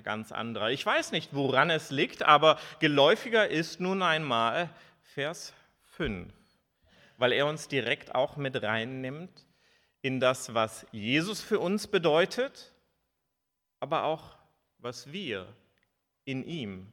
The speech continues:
sind. Unsere Stellung wird hier mit beleuchtet. Diese, dieses Ich Bin-Wort <laughs> ist hier wieder einmal aufgeteilt. Das haben wir in ganz vielen der Ich Bin-Worte gesehen. Oftmals greift Jesus das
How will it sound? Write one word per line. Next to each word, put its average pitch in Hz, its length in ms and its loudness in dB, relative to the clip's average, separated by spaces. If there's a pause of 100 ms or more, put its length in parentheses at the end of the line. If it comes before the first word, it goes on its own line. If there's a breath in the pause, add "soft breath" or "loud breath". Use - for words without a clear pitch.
(100)
sind. 101 600 -16 (420)
Unsere 170 440 0
Stellung 120 560 -2
wird 110 160 -4
hier 113 260 -2
mit 107 300 -6
beleuchtet. 90 680 -8 (1700 soft breath)
Diese, 139 460 4 (340 loud breath)
dieses 147 320 -6
Ich - 240 -8
Bin-Wort 151 960 -4 (380 soft breath)
<laughs> 120 420 -8 (100)
ist - 280 -6
hier 151 400 -4
wieder 151 300 2
einmal 143 720 -4
aufgeteilt. 95 840 -2 (360 loud breath)
Das 127 180 0
haben 175 160 -2
wir 151 280 2
in 139 200 -6
ganz 170 320 0
vielen 160 460 -2
der 127 140 2
Ich - 240 -6
Bin-Worte 135 640 -2
gesehen. 117 680 -4
Oftmals 147 880 -2
greift 131 400 4
Jesus 160 420 -6
das 160 240 -6